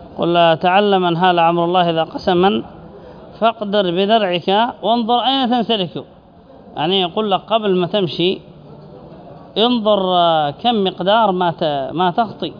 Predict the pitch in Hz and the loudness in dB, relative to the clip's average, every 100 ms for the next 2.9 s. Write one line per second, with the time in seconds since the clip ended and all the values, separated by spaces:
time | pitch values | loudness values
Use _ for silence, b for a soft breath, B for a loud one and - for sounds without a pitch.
0 | - - - - - - - - - - | -20 -20 -20 -20 -20 -20 -20 -20 -20 -20
1 | - - - - - - - - - 175 | -20 -20 -20 -20 -20 -20 -20 -14 -2 2
2 | 170 - 175 196 165 147 147 - | 2 0 2 2 2 -2 -6 -12